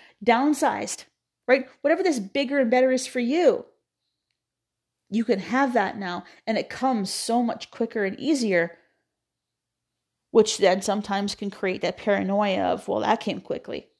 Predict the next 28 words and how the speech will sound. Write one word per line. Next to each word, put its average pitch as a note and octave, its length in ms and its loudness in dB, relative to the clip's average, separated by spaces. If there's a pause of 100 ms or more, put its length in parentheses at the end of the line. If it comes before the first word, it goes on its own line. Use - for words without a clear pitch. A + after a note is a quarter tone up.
(2750)
But A#3+ 260 8 (240)
you C#4 80 -2
get F4 180 -2
used B3 220 -4
to A#3+ 80 2
it. B3+ 180 4
You'll C4 140 -2
get D4+ 100 -4
used C4+ 220 -6
to C#4 60 -4
playing B3 260 -4
with B3+ 100 -4
the A#3 100 -6
energy. A3 320 -4
You'll A#3+ 180 4
get A#3+ 140 -4
used B3 280 -4
to B3+ 240 -2 (1120)
knowing A3+ 560 2
that G#3+ 320 2
people A#3 300 -2
can't A#3 400 -6 (380)
harm D4+ 340 -2
you G#3 260 -4 (1300)
unless G#3+ 400 -2
you A#3+ 120 -2
let A#3+ 320 -4
them. A3 260 -4